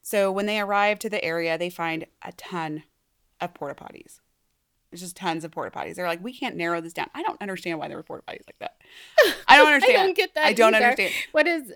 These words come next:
Speaker 2: what is that?
Speaker 1: They, I think the area was a, um, well, I know the area was a hunting area. So do they have porta
Speaker 2: Oh.
Speaker 1: potties in the
Speaker 2: I
Speaker 1: in the
Speaker 2: didn't know. I don't
Speaker 1: Who
Speaker 2: go
Speaker 1: cleans
Speaker 2: hunting.
Speaker 1: that shit? Who cleans that shit up?
Speaker 2: I d-, uh,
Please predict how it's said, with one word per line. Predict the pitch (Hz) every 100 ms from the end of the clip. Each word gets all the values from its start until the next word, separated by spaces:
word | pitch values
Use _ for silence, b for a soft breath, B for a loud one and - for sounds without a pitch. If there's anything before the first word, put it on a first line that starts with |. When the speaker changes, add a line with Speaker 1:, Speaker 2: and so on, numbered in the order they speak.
| 247
Speaker 2:
what | 302 302
is | 320 294
that? | 202 208 165 -
Speaker 1:
They, | 202 233
I | 254
think | 254 - 277 311 -
the | 262
area | - 208 190 190
was | 190 180 170 170
a, | 170 165 160 165 165 - _ _ _ _ _ _ _ _ -
um, | 180 165
well, | 196
I | 190
know | 190 185 170
the | 170
area | 170 175
was | 165
a | 160
hunting | 185 170 196 202
area. | 208 220 233 240 254 _ _ b b b
So | - 220
do | 185 202
they | 226
have | 220 226 214
porta | 214 208
Speaker 2:
Oh. | 202
Speaker 1:
potties | 233 254 233
in |
the | 190 - _ _ _ -
Speaker 2:
I | -
Speaker 1:
in | 214
the | 208
Speaker 2:
didn't | 190
know. | 202 196 220
I | -
don't | 214 226
Speaker 1:
Who | 311
Speaker 2:
go | 294
Speaker 1:
cleans | 233 226 294
Speaker 2:
hunting. | 302 147
Speaker 1:
that | 170
shit? | 311 320 - _ -
Who | 294
cleans | - 381 381
that | -
shit | - 330
up? | 381 359 - - _ _ -
Speaker 2:
I | 240
d-, | 233 -
uh, | - - 143 - _